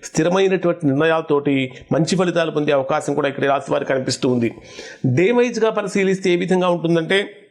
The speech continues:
ఒకటవ తేదీ ఉదయం నుంచి రెండవ తేదీ మధ్యాహ్నం మూడు గంటల నలభై ఆరు నిమిషాల వరకు ఉండేటటువంటి సమయంలో వృత్తి, ఉద్యోగ, వ్యాపారాలలో కీలకమైనటువంటి మార్పులు సంభవిస్తాయి. మంచి శుభవార్తలు వింటారు. ఆర్థికంగా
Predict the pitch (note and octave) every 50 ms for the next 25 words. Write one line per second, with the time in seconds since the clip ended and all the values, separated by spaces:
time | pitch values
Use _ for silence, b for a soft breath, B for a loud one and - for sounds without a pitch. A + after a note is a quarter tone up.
0 | _ _ _ _ _ _ _ _ _ _ - - C3 C3+ C#3 D3 D#3+ E3+ E3+ -
1 | E3+ E3 D#3+ E3+ E3 D#3 D3 D#3 D#3+ D#3+ D#3 D#3 D3+ D3+ - F3+ G3 F#3+ - -
2 | - B B B B B B B B B B - B2+ D#3+ F3 F#3 G#3 G3+ G#3 F#3+
3 | G3 F#3 F3+ E3+ F#3 E3+ E3+ D#3+ - - F3 E3+ E3+ E3 E3 D#3 D3 D#3 D#3+ D#3+
4 | D#3+ E3+ D#3+ - D#3+ D#3 D#3 D#3 D3 D3 D3 C#3+ D3+ D3+ D#3 D#3 D3+ D3+ D3 D3
5 | C#3+ C#3+ C#3+ E3 D#3+ D#3+ D#3 D3+ D3+ D3 - C#3+ C#3 C#3+ C#3 C3+ C#3 C#3 C#3 -
6 | B2+ - - C3 A#2+ A#2+ C#3 D3 D#3 D#3+ D#3 D#3+ D#3+ E3+ E3+ - - - B B
7 | B B B B B B B - B2+ D3+ F3+ F#3 F#3 - A3+ G3 E3+ E3+ E3+ -
8 | G3 G3 G3 F#3+ F#3 E3 E3 D#3+ D#3+ - E3 E3 D#3+ D#3+ D#3 D#3 D3+ D3+ D#3 E3
9 | F3 E3+ F3 - - F3+ F#3 G3+ F#3+ F#3+ F3 E3+ D#3+ D3+ D3 D3 C#3+ D3 C#3+ -
10 | C3+ A#2 B2+ D3+ D#3 - F3 D#3+ C3+ C3+ C3 B2+ C3 B2+ A#2+ A#2+ - C#3+ B2+ -
11 | - - - - _ B B B B B B B _ _ _ - A#2+ C3+ E3 D#3+
12 | - - - - D3+ E3 F3 F#3 F3+ E3+ - - F3 D#3 C#3 C3+ C3+ - D3+ A#2+
13 | G2+ - - - _ _ _ - B B B B B B B B B B B _
14 | _ - - C#3+ F#3 G#3+ G#3 - - B3+ A#3+ A3+ G#3+ G#3 G#3 G3+ G#3 G#3 G#3